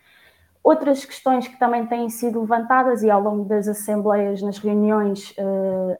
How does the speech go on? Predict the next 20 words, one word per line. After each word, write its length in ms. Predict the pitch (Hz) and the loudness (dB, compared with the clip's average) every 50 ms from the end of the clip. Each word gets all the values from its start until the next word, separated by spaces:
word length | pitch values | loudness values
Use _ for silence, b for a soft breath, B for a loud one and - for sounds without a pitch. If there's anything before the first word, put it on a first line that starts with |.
| _ _ - | _ _ 0
tenho 300 | 214 208 208 208 202 196 | 0 2 2 0 -2 -2
vindo 720 | 196 202 214 208 202 196 180 196 196 196 190 190 190 185 190 b b b b b | -2 -2 -2 0 0 -2 -2 -4 -4 -4 -4 -6 -8 -10 -14 b b b b b
a 120 | - 208 | 0 0
apresentar 580 | 208 208 - 202 185 214 202 196 214 208 202 202 | 0 -2 -4 -6 -4 -4 -4 2 2 4 4 4
outro 220 | 202 202 - - _ | 2 -2 -6 -18 _
tipo 280 | - 214 214 - - | -6 -6 -6 -6 -10
de 240 | 180 175 202 208 208 | -8 -2 0 2 2
assuntos, 480 | 208 208 208 - 285 285 294 285 285 - | 2 0 -2 -4 0 2 2 0 0 -4
por 160 | - - 208 | -8 -4 -2
exemplo, 840 | 214 202 190 196 214 214 208 208 214 - 214 214 208 214 214 214 - _ _ _ _ - | -2 -2 0 -2 0 0 0 -2 -6 -2 0 0 2 2 0 -2 -6 _ _ _ _ -6
a 80 | 208 | -6
questão 360 | 214 - - - 247 226 226 | -6 -6 -6 -2 0 0 2
do 80 | 214 214 | 0 -2
policiamento. 840 | 214 - 214 226 214 - - 226 214 214 220 226 254 294 294 - _ _ | -4 -4 -4 -4 -4 -4 -4 -4 -2 -2 0 0 0 -2 -2 -4 _ _
A 120 | - 214 208 | -6 -6 -6
freguesia, 580 | - - 220 220 208 185 185 202 226 214 214 | 0 2 2 2 2 0 -2 -2 0 0 0
como 240 | 214 214 - 214 214 | 0 0 -2 -4 -4
tu 180 | 214 - 220 214 | -4 -6 -6 -4
bem 160 | 214 214 208 | -4 -2 -2
disseste, 480 | 208 214 214 214 - 226 208 208 - | -2 -4 -4 -2 0 0 0 0 -4